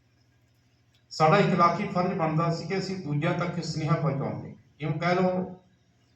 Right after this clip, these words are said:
ਜਦੋਂ ਕਰੋਨਾ ਕਾਲ ਸੀ ਤੇ ਆਪਾਂ ਥਾਂ ਪਰ ਥਾਂ ਲੰਗਰ ਲਾਤੇ। ਅਮਰੀਕਾ ਦਾ ਰਾਸ਼ਟਰਪਤੀ ਟਰੰਪ ਸੀ ਉਦੋਂ, ਤੇ ਉਹ ਕਹਿੰਦਾ ਵੀ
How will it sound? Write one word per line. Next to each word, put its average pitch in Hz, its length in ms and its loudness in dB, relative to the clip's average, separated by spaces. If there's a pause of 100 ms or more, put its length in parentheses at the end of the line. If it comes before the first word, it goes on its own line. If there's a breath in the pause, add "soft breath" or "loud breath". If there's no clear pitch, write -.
(400)
ਜਦੋਂ 165 240 4
ਕਰੋਨਾ 160 360 6
ਕਾਲ 170 280 6
ਸੀ 190 100 -4
ਤੇ 190 120 -2
ਆਪਾਂ 185 260 -2
ਥਾਂ 156 220 2
ਪਰ 160 160 -2
ਥਾਂ 165 180 2
ਲੰਗਰ 139 280 0
ਲਾਤੇ। 113 340 -2 (2750)
ਅਮਰੀਕਾ 160 380 4
ਦਾ 185 180 4
ਰਾਸ਼ਟਰਪਤੀ 156 460 0
ਟਰੰਪ 156 300 0
ਸੀ 180 120 -2
ਉਦੋਂ, 180 300 -2
ਤੇ 185 80 -2
ਉਹ 175 260 -2
ਕਹਿੰਦਾ 170 280 0
ਵੀ 180 640 -2